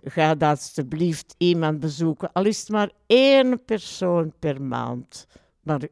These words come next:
vergeet ze mensen niet die daar zijn. Denk niet alleen ook ze zijn daar gelukkig. We hebben er geen zorgen meer om.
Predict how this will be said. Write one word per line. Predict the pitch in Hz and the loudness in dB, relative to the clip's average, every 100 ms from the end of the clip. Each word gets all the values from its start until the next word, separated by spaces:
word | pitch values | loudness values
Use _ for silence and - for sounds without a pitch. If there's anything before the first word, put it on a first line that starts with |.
| _ _ | _ _
vergeet | - 131 - 143 135 - | -14 -14 -6 -4 -4 -6
ze | 143 | -8
mensen | 135 139 139 - 139 | -4 -4 -4 -6 -6
niet | 139 135 | -6 -6
die | 147 139 | -4 -4
daar | 139 127 | -4 -6
zijn. | 120 139 123 143 175 - - - - - _ _ | -8 -6 -4 -4 -8 -14 -20 -20 -20 -20 _ _
Denk | 160 208 220 - | 0 2 2 0
niet | 254 247 | 2 4
alleen | 202 196 202 214 214 - _ _ _ _ _ | 4 4 4 4 0 -6 _ _ _ _ _
ook | 180 180 | -2 -2
ze | - 170 | -4 -6
zijn | 165 156 151 | -2 -2 0
daar | 147 143 | 0 0
gelukkig. | 143 143 165 190 165 - _ _ _ _ _ | -2 -2 -2 -4 -10 -16 _ _ _ _ _
We | _ 165 | _ 0
hebben | 165 156 147 | 2 2 -2
er | 156 | -2
geen | 160 180 | 0 0
zorgen | 151 180 175 160 156 | 2 2 2 0 -2
meer | 156 147 139 | -2 0 0
om. | 135 139 | -2 -4